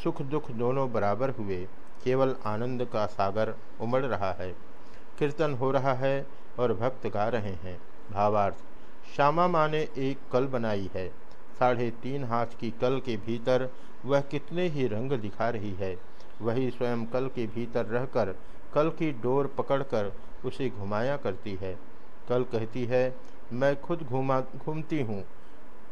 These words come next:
वह यह नहीं जानती कि कौन उसे घुमा रहा है। जिसने कल को पहचान लिया है, उसे कल न होना होगा। किसी किसी कल भी, किसी किसी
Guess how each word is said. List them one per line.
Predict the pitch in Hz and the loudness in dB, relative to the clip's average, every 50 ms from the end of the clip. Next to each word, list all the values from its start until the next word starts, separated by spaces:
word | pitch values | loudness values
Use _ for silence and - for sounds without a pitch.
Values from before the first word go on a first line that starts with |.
| - - - | -2 -2 0
वह | 123 147 165 | 2 4 4
यह | 165 147 139 151 156 165 | 4 4 4 4 2 2
नहीं | 170 160 147 135 156 147 | 2 2 0 0 0 2
जानती | 135 127 127 127 127 123 - 151 151 | 2 2 2 2 0 0 -2 -2 -2
कि | 143 - 139 123 | -2 -2 -2 -2
कौन | - - - 143 147 160 165 | -2 0 2 2 2 2 0
उसे | - 139 117 - 127 117 | -2 -2 -2 -2 -2 -2
घुमा | 107 - 101 98 104 107 | -2 -2 0 0 0 2
रहा | 113 127 117 101 95 | 2 2 2 0 0
है। | 92 95 95 92 92 - - - - - - - - - | 0 0 -2 -2 -2 -2 -2 -2 -2 -2 -2 -2 -2 -2
जिसने | 117 131 135 139 147 135 127 113 | 0 0 0 0 0 0 -2 -2
कल | 110 - 127 127 135 | 0 0 0 0 0
को | 127 - 123 110 | 0 0 -2 -2
पहचान | - - 104 104 - - 120 123 123 | 0 0 -2 0 0 0 0 0 0
लिया | 120 120 123 127 127 127 | 0 0 2 2 2 2
है, | 117 120 127 131 131 127 127 - - - - - - | 2 2 2 2 2 2 0 -2 -4 -4 -2 -2 -2
उसे | 135 - - 143 127 | -2 0 0 0 0
कल | 120 - - 139 139 | 0 2 2 2 2
न | 147 147 135 123 | 2 2 0 0
होना | 123 127 117 113 113 113 113 107 | 0 0 0 0 0 0 0 0
होगा। | 98 98 107 104 101 98 92 90 87 - - - - - - - | 0 0 -2 0 0 0 0 0 -2 -2 -2 -2 -2 -2 -2 -2
किसी | - 127 - 139 131 | -2 0 0 0 -2
किसी | - - 131 - - 123 113 107 - | -2 -2 -2 -2 -2 -2 -2 -2 0
कल | - 131 135 135 | 2 2 2 2
भी, | 123 127 139 135 139 139 135 - - - - - - - - - - - - - - - - | 0 0 0 0 0 -2 -2 -4 -4 -4 -4 -4 -2 -2 -2 -4 -4 -4 -4 -4 -4 -4 -2
किसी | - 135 123 - 151 | -2 -2 0 0 -2
किसी | 156 - 147 - - 139 131 | 0 0 -2 0 0 -2 -2